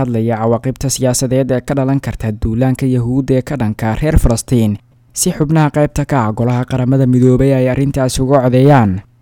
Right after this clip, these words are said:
Dowladda federaalka ayaa ka mid noqotay laba iyo toban dal oo aan gebi ahaanba wax cod ah ka dhiiban arrinta la xiriirta ajandaha ay golaha hor keentay maxkamadda I C J, kaas oo badi dowladihii ka soo qayb galay ay kulanka ay haa uga codeeyeen,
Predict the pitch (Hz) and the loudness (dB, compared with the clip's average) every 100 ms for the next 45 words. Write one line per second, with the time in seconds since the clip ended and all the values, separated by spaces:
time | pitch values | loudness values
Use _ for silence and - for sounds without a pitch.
0 | _ - 147 160 180 165 151 147 139 127 | _ 0 4 4 6 4 4 4 2 2
1 | 135 131 127 139 131 127 127 - 131 131 | 2 2 2 2 2 2 0 -4 -2 0
2 | 131 - 127 131 127 131 104 104 117 113 | 0 2 2 2 2 2 2 0 0 0
3 | 113 104 98 113 127 123 131 127 127 131 | 0 -2 -2 0 2 4 4 2 2 2
4 | 123 135 127 123 123 117 131 135 131 - | 0 0 0 2 0 -2 -2 -2 -4 -4
5 | 104 98 - 113 110 110 110 127 123 123 | -6 -6 -6 -4 -2 0 0 0 0 2
6 | 123 127 120 135 - 123 120 127 123 - | 2 2 2 0 -2 -2 -2 -2 -2 -2
7 | 127 131 135 131 135 - 123 151 127 92 | 0 2 2 2 2 0 0 4 4 2
8 | 82 - _ _ 143 160 - 151 143 143 | -4 -14 _ _ 0 2 2 2 2 2
9 | 135 131 131 139 131 131 131 117 - 107 | 4 4 4 2 0 0 -2 -4 -2 -4
10 | 110 117 117 117 - 135 120 110 104 135 | -2 -2 0 -2 -2 0 0 -2 -4 -4
11 | 117 123 127 127 135 127 123 131 147 117 | -2 0 0 2 2 4 4 4 4 4
12 | 95 | 0